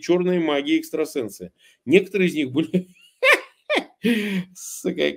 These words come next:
консультантами и начальниками личной охраны Ельцина, Коржакова, затем у следующего Евгения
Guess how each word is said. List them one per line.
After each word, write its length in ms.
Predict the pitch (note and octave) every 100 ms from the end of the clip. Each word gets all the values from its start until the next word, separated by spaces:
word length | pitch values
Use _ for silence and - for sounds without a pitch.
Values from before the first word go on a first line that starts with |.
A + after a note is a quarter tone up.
| -
консультантами 1000 | F3+ F#3 A#3 G3+ F#3 C4 B3 A#3 G#3+
и 40 | G#3+
начальниками 600 | A3 F#3 G#3+ G#3 F#3+ F#3+
личной 420 | F#3 F3+ F3 E3
охраны 360 | D3 D#3+ F3+ E3
Ельцина, 440 | D#3+ F3 F3 E3
Коржакова, 680 | - C#3+ C#3+ D3+ G#3+ A3+ G3
затем 400 | D3 B2+ F#3 E3+
у 60 |
следующего 400 | B2 E3 F3+ C#3+ C3
Евгения 440 | C3 D3 G3+ F#3